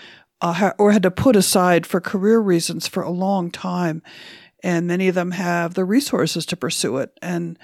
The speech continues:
so it's a different, um, set of issues that people come in,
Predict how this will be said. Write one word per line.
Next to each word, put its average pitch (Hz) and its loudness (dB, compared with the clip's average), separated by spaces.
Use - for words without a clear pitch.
so 220 4
it's - 0
a 226 2
different, 285 2
um, 190 0
set 226 2
of 220 2
issues 269 -2
that 185 0
people 254 2
come 220 2
in, 214 2